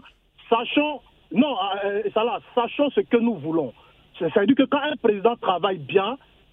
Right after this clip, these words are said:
laissons-le travailler. Si le peuple vote, on le laisse travailler. Que, euh, qu'on arrête à faire des, euh, non,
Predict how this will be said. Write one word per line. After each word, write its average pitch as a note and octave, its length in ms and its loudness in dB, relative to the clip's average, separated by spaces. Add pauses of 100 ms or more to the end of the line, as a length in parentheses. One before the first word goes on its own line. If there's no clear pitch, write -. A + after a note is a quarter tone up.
(100)
laissons-le B3 640 0
travailler. D3 600 -2 (280)
Si C#4+ 80 4
le C#4+ 140 2
peuple A3 380 0
vote, E3 360 0 (300)
on A3+ 120 4
le F3 120 0
laisse G3+ 260 -2
travailler. C3+ 480 -2 (240)
Que, D4 60 4
euh, D4 100 -2 (380)
qu'on D4 180 2
arrête G#3+ 320 -2
à F3+ 100 0
faire A3+ 120 4
des, F3+ 180 0 (200)
euh, G3 180 4
non, A3+ 340 -2